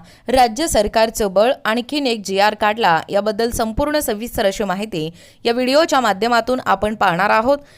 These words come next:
तत्पूर्वी तुम्ही जर आपल्या स्टडी पॉइंट या YouTube चॅनलवरती जर नवीन असाल, तर आपल्या या चॅनलला लगेचच लाईक आणि सबस्क्राईब करायला विसरू नका. चला तर मग, वेळ वाया न घालवता, कोणता आणखीन एक नवीन जीआर आहे, जसं की मुख्यमंत्री माझी लाडकी बहीण योजनेला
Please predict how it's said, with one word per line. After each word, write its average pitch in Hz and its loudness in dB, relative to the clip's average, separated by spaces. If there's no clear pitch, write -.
तत्पूर्वी 269 0
तुम्ही 262 -4
जर 302 -2
आपल्या 233 2
स्टडी 226 -4
पॉइंट 254 -2
या 226 2
YouTube 240 -4
चॅनलवरती 208 -2
जर 233 -2
नवीन 185 -4
असाल, 233 0
तर 226 2
आपल्या 202 2
या 196 4
चॅनलला 202 2
लगेचच 247 2
लाईक 269 4
आणि 208 0
सबस्क्राईब 233 -2
करायला 202 0
विसरू 185 -4
नका. 220 0
चला 285 4
तर 294 4
मग, 285 0
वेळ 220 0
वाया 226 2
न 233 0
घालवता, 214 2
कोणता 285 4
आणखीन 254 0
एक 277 2
नवीन 233 -2
जीआर 202 2
आहे, 226 2
जसं 247 2
की 277 -2
मुख्यमंत्री 277 0
माझी 247 -2
लाडकी 214 0
बहीण 208 -2
योजनेला 202 0